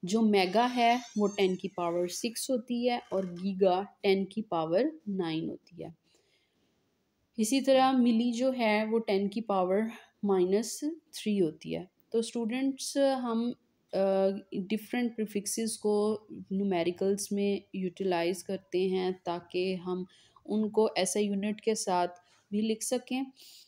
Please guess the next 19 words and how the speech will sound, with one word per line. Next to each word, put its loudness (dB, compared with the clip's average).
और 2
ये 4
प्रीफिक्सेस -4
बहुत -4
ज़्यादा -2
इंपॉर्टेंट -6
होती -4
हैं। 0
इसी -4
तरह 2
अग-, -2
अगला -2
टॉपिक -4
है -4
हमारा, -2
what 0
is -2
scientific -2
notation? -4